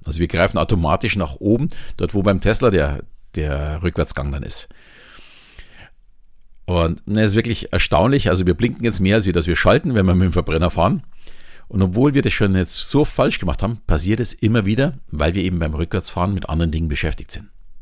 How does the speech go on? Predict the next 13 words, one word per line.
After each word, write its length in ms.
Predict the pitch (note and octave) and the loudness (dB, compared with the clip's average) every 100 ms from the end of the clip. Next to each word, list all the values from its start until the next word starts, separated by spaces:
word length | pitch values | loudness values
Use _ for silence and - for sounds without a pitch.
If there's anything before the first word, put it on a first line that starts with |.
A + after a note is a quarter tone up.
| - - - - - - - - - - - - - | -12 -12 -12 -12 -12 -14 -14 -16 -18 -20 -20 -20 -10
Aber 120 | - | -4
das 100 | F2 | 0
Beispiel 300 | F2+ F#2 A2+ | 0 0 2
zeigt 220 | G#2+ G#2 | 2 4
eben 160 | G2+ F2+ | 2 0
auch 220 | C#2+ - | -2 -4
sehr, 220 | D#2+ F2 | 0 2
sehr 100 | F2 D#2+ | 2 0
gut, 240 | A#2 - - - | -4 -6 -10 -4
unser 200 | F#2 F#2+ | 0 0
Unterbewusstsein 560 | F#2+ G2+ F2+ E2+ F2+ | 0 0 0 -2 -2
ist 100 | F2 | -2
lernfähig. 520 | G#2 C#3+ - - - | -2 -2 -4 -8 -10